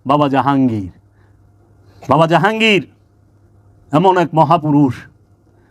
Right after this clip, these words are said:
বাবা জাহাঙ্গীরের বাহিরের লেবাস দেখে বাবা জাহাঙ্গীরকে বোঝাও যাবে না, জানাও যাবে না।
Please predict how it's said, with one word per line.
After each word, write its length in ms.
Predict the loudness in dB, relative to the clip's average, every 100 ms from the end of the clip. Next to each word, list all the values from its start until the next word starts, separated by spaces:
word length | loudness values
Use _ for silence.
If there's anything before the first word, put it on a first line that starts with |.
| _ -20 -20 -20 -20 -4
বাবা 180 | 0 0
জাহাঙ্গীরের 560 | 0 0 -2 0 0 0 -4 _ _ _ -2
বাহিরের 360 | 0 2 0
লেবাস 320 | 2 2 2 0
দেখে 220 | -2 0
বাবা 200 | 0 0
জাহাঙ্গীরকে 580 | 0 0 -2 -4 0 0
বোঝাও 360 | 2 2 2
যাবে 220 | 2 0
না, 140 | 0 0
জানাও 340 | 2 2 2
যাবে 220 | 0 -2
না। 200 | -6 -16